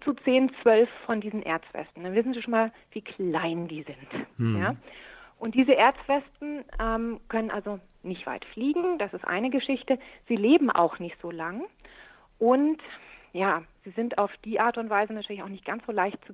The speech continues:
Speaker 1: züchten in großer Zahl, ähm, wie man das vielleicht mit anderen, ähm, biologischen Schädlingsbekämpfungs-, äh, Insekten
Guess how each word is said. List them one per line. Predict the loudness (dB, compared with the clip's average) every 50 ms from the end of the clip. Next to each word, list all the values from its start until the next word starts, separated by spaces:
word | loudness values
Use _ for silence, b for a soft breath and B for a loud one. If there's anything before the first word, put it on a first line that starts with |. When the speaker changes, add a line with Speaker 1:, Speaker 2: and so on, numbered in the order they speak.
| -10 -4
Speaker 1:
züchten | -2 -2 -2 -4 -8 -16 -20 -20 -20 _ _ _ _ -10
in | -10 -10 -10 -12 _ _ _
großer | -10 -8 -4 -4 -4 -2 -2 -4 -6 -6 -8
Zahl, | -6 -6 -4 -4 -6 -12 -14 _ _ _ _ _ _ _ _ _ _ _ _ _ _ _ _ -20 -14 -10
ähm, | -10 -10 -8 -8
wie | -6 -6
man | -4 -2 -2
das | -2 -4 -4 -6
vielleicht | -4 -4 -4 -4 -6
mit | -8 -4 -2
anderen, | -2 0 0 0 -2 -2 -4 B B B B B B B B B B B B
ähm, | -8 -8 -8 -6 -6
biologischen | -4 -4 -2 -2 -4 -4 -6 -6 -8 -6
Schädlingsbekämpfungs-, | -2 0 0 0 0 -2 -6 -6 -10 -12 -8 -6 -6 -4 -4 -6 -6 -6 -6 -8 -8 -8 -12 -16 -20 -16 -10 -6
äh, | -4 -4 -4 -4 -6 -8 -8 -8 -8 -8 -8 -8 -8
Insekten | -4 2 2 2 2 2 -2 -8 -6 -6 -6